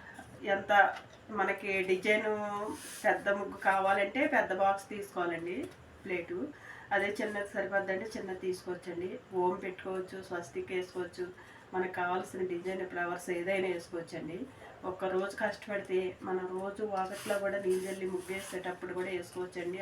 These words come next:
అలాగే లోపల దేవుడి దగ్గర కూడా వేసుకోవచ్చండి. అలాగే ఇది కాకరపోతు ఉంటుంది కదండి, ఆ ఓస్ అండి. ఇలా ఒక ప్రమిద వెలిగించుకుని ఇలా కాకు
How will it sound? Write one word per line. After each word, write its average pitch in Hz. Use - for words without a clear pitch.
అలాగే 185
లోపల 180
దేవుడి 180
దగ్గర 185
కూడా 185
వేసుకోవచ్చండి. 175
అలాగే 185
ఇది 190
కాకరపోతు 190
ఉంటుంది 180
కదండి, 180
ఆ 180
ఓస్ 190
అండి. 175
ఇలా 190
ఒక -
ప్రమిద 185
వెలిగించుకుని 190
ఇలా 185
కాకు 180